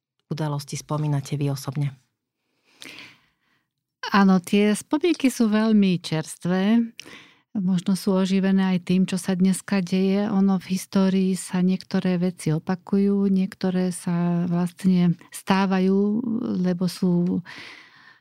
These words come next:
Speaker 2: lebo sú proste naplánované a, a možno niekedy aj, aj podceňované zvonka.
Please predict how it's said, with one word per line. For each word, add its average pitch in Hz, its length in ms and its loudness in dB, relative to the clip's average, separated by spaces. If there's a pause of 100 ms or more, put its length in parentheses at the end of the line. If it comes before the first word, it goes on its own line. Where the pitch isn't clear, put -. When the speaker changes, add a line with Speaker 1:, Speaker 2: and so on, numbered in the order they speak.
(460)
Speaker 2:
lebo 233 240 4
sú 262 160 0
proste 208 960 0
naplánované 214 1040 2
a, 175 480 -2
a 190 80 -2
možno 185 320 2
niekedy 185 720 0
aj, 175 560 0 (960)
aj 165 180 0 (220)
podceňované 185 880 0
zvonka. 196 560 0